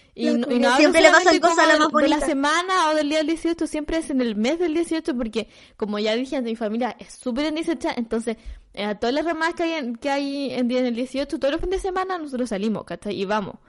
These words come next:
Speaker 1: Eh, y, bueno, te juro, es, es que tengo muchas historias y podría estar contando mucho rato, pero, ay, no quiero alargarme.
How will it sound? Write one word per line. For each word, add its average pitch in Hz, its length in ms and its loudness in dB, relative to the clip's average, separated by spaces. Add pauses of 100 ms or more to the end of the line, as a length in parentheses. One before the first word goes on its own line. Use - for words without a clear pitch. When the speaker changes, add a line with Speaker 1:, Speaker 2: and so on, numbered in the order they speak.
(400)
Speaker 1:
Eh, 208 260 0
y, 202 480 -2
bueno, 220 340 -4
te 226 100 -6
juro, 269 280 -2
es, 285 160 -2
es 240 80 -4
que 277 100 -2
tengo 285 240 0
muchas 262 280 0
historias 320 340 -2
y 277 40 0
podría 247 180 0
estar 294 180 -2
contando 269 320 -2
mucho 233 260 -2
rato, 285 200 -2
pero, 226 200 -4
ay, 240 200 -4
no 226 80 -2
quiero 202 180 -4
alargarme. 262 640 -2